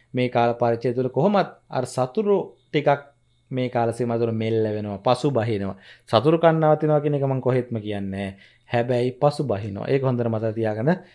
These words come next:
කටයුතු කරන්න වෘෂභ ලග්න හිමියෝ මේ කාල පරිච්ඡේදය තුළ. ඒ වගේම ව්‍යාපාර තුළ ඔබට මේ තරඟ කරන්න අය, ඔබට ඔබගේ ව්‍යාපාර තුළම තදබල තරඟයක් තිබිච්ච අනිකුත් අය තරමක් දුරට ඔබට ඒ තරඟෙන් ඉවත් වෙලා ඔබට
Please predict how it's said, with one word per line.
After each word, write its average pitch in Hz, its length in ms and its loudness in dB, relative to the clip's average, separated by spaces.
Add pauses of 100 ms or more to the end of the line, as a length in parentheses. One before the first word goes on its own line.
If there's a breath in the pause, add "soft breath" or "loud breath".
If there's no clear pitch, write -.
(120 loud breath)
කටයුතු 120 420 0
කරන්න 117 300 0
වෘෂභ 113 360 -2
ලග්න 107 220 -2
හිමියෝ 113 240 -4
මේ 107 160 -6
කාල 107 260 -6
පරිච්ඡේදය 110 540 -4
තුළ. 175 160 0
ඒ 160 100 8
වගේම 165 300 4
ව්‍යාපාර 147 520 6
තුළ 151 180 4
ඔබට 151 240 4
මේ 147 140 2 (420 loud breath)
තරඟ 139 340 2
කරන්න 156 360 2
අය, 110 180 0
ඔබට 120 320 2
ඔබගේ 127 400 4
ව්‍යාපාර 131 340 4
තුළම 143 300 2
තදබල 143 480 0
තරඟයක් 143 440 2
තිබිච්ච 151 300 -4
අනිකුත් 143 600 0
අය 113 160 4 (500 soft breath)
තරමක් 127 300 2
දුරට 139 240 2 (420 loud breath)
ඔබට 131 360 2
ඒ 131 140 4
තරඟෙන් 127 480 0
ඉවත් 127 360 0
වෙලා 123 280 4
ඔබට 135 260 0